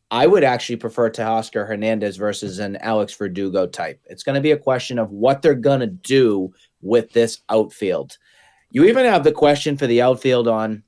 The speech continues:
is Duran your center fielder? Is he gonna come back healthy? Again, same deal with the Yoshida.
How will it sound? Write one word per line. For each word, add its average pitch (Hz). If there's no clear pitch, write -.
is 139
Duran 143
your 147
center 147
fielder? 151
Is 110
he 135
gonna 139
come 131
back 110
healthy? 95
Again, 113
same 127
deal 131
with 135
the 131
Yoshida. 131